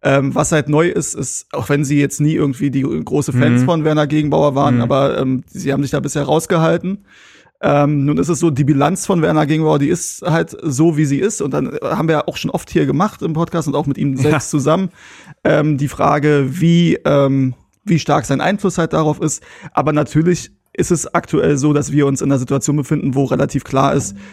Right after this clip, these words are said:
Speaker 1: dass das jetzt nicht mehr, ähm, ewig mit Werner Gegenbauer weitergehen wird, so.
Speaker 2: Wie du oft schon gesagt hast, wird auch ihm das klar sein mit jetzt
Speaker 1: Ja.
Speaker 2: einundsiebzig Jahren?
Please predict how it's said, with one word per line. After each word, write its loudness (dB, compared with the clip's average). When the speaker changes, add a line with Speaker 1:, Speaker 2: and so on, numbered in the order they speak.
Speaker 1:
dass -4
das 0
jetzt 0
nicht 2
mehr, 2
ähm, 0
ewig 0
mit 0
Werner 0
Gegenbauer 0
weitergehen -6
wird, -14
so. -18
Speaker 2:
Wie -4
du 4
oft 2
schon -2
gesagt 0
hast, 0
wird -2
auch -4
ihm 4
das 0
klar 0
sein 0
mit -2
jetzt 2
Speaker 1:
Ja. -2
Speaker 2:
einundsiebzig 0
Jahren? 2